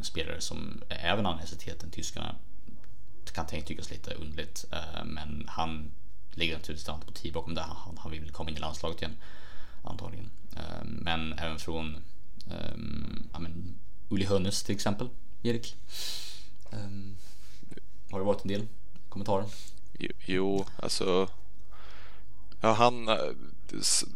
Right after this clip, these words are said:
Speaker 2: som vi, vi pratade lite om där innan, och, och det, det man kan säga där är väl att han har en dålig timing, men rätt i det han säger. Ehm, så
Speaker 1: Mm.
Speaker 2: som, han menar mer eller mindre att, att Özil har inte gjort så mycket bra de senaste fyra åren på fotbollsplanen. Ehm,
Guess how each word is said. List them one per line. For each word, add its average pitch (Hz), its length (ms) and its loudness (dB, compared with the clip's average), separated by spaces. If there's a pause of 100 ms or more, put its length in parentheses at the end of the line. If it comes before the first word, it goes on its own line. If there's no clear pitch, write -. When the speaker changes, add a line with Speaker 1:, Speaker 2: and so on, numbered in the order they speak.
Speaker 2:
som 113 280 0
vi, 107 140 2
vi 113 160 2
pratade 113 380 2
lite 98 160 4
om 82 60 0
där 82 140 2
innan, 90 460 0
och, 92 140 2 (260)
och 92 80 -2 (920)
det, 101 180 6
det 98 200 4
man 98 120 0
kan 95 140 -2
säga 92 200 4
där 117 200 8
är 98 120 8
väl 90 140 4
att 90 80 2
han 95 80 0
har 90 60 0
en 92 80 0
dålig 92 280 2
timing, 98 440 4
men 80 100 0
rätt 90 220 0
i 82 40 0
det 78 120 2
han 87 140 0
säger. - 480 4 (200)
Ehm, 73 380 -2 (460)
så - 160 0
Speaker 1:
Mm. 98 80 2
Speaker 2:
som, - 280 0 (600)
han 98 160 2
menar 87 360 6
mer 98 360 4
eller 95 100 2
mindre 90 320 2
att, - 240 0
att 87 180 2
Özil 98 400 2
har 85 60 4
inte 87 180 0
gjort 82 180 0
så 71 100 -2
mycket 76 240 0
bra 82 180 2
de 78 100 -2
senaste - 340 0
fyra 69 300 0
åren 82 240 2
på 80 120 0
fotbollsplanen. 98 680 0 (720)
Ehm, 85 500 2